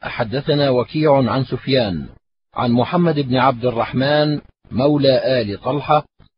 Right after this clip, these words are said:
عن سالم عن أبيه أنه طلق امرأته في الحيض، فسأل عمر النبي صلى الله عليه وسلم فقال:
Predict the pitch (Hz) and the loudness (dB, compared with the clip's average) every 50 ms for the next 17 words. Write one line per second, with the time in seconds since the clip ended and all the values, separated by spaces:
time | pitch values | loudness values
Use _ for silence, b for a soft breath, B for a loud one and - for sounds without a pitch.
0 | _ - - 113 127 120 113 104 - 147 160 170 165 156 156 151 147 143 127 107 | _ -4 -2 0 2 2 0 0 0 -2 -2 0 0 0 0 2 2 2 2 2
1 | 95 127 147 147 104 139 139 131 131 123 113 110 110 104 - _ _ _ _ _ | 0 0 0 0 0 -2 0 0 0 0 0 -2 -4 -6 -8 _ _ _ _ _
2 | _ _ - - 113 107 104 123 131 131 131 123 - - 165 175 165 160 - - | _ _ -8 -4 -2 -2 0 0 0 -2 -2 -4 -2 -2 0 0 0 0 0 2
3 | 160 147 135 123 131 117 135 143 135 - 156 147 147 139 127 - - 120 110 - | 0 2 2 2 2 2 0 0 -2 -2 -4 -2 -2 -4 -4 -4 -4 -6 -6 -4
4 | - 135 110 101 90 82 82 - - _ _ _ _ _ _ _ _ - 131 139 | -2 -2 -2 -2 -6 -10 -14 -20 -20 _ _ _ _ _ _ _ _ -2 0 0
5 | 147 - - 202 - 170 175 170 160 135 151 175 165 156 147 143 127 120 117 101 | 0 0 -2 -4 -2 -2 0 0 0 0 2 0 0 0 0 2 2 0 0 -2
6 | 113 151 147 135 127 - - 143 135 127 113 107 127 139 143 135 123 113 110 110 | -2 -2 -2 -4 -2 -2 -4 -2 0 0 0 2 2 2 2 2 2 2 2 0
7 | 120 123 117 110 101 95 95 - 143 139 123 104 95 85 76 69 67 - 85 85 | -4 -4 -4 -4 -4 -4 -4 -4 -4 -4 -2 -2 -4 -4 -6 -8 -10 -12 -12 -12
8 | - - 127 135 135 139 143 143 143 | -6 -2 0 2 2 2 2 0 -2